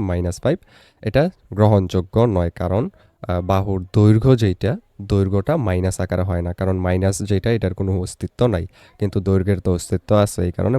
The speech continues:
মাইনাস আকারে যেটা, ওইটা গ্রহণযোগ্য নয়। এবার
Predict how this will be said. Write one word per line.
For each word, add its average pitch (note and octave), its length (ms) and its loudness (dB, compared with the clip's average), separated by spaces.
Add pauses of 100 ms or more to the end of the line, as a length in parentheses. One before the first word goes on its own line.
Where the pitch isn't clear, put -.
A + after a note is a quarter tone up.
মাইনাস F#2 320 2
আকারে G#2+ 260 0
যেটা, B2 180 0
ওইটা G2 200 0
গ্রহণযোগ্য F2+ 460 -2 (160)
নয়। E2+ 160 0 (1500)
এবার F#2+ 220 4